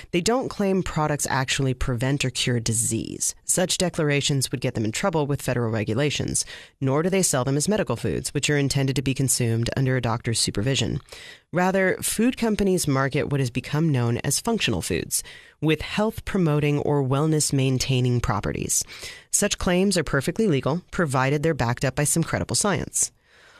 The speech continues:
All those heart-healthy red hearts on your box of Quaker Oats cereal or on that can of Planters peanuts, it's all a part of the marketing of functional food. Over the past decade, despite all the sales pitches for natural, organic, and whole foods,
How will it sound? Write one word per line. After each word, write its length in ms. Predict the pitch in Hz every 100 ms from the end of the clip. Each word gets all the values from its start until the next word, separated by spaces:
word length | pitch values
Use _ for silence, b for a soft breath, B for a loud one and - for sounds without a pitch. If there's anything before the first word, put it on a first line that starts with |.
| b
All 200 | - 220
those 180 | 240 226
heart-healthy 680 | - 190 196 151 170 165 180
red 200 | 139 151
hearts 360 | 156 147 139 143
on 100 | 143
your 80 |
box 320 | 127 117 123 143
of 60 |
Quaker 320 | - 127 -
Oats 180 | 151 -
cereal 420 | - 131 127 120 -
or 400 | 147 147 139 139
on 320 | 135 127 127
that 360 | 120 117 - -
can 240 | 151 143
of 80 | 139
Planters 360 | - 135 156
peanuts, 440 | - 127 117 120 - B B B B _
it's 200 | - 196 - -
all 200 | 208 233
a 60 |
part 300 | - - 175
of 100 | 170
the 60 | 156
marketing 520 | 147 139 139 131 123
of 80 | 120
functional 360 | 117 117 104
food. 320 | 104 - 62 - b b b b
Over 120 | 175
the 100 | 180
past 440 | 180 208 233 - -
decade, 460 | 135 - 113 - - _
despite 560 | 147 - - 175 196 -
all 160 | 160 160
the 80 | 156
sales 340 | - 139 139
pitches 400 | - 131 127 113
for 140 | -
natural, 600 | 123 120 123 - 151 143 -
organic, 560 | 139 117 131 123 123 -
and 140 | 117
whole 240 | - 202
foods, 420 | 208 - 110 107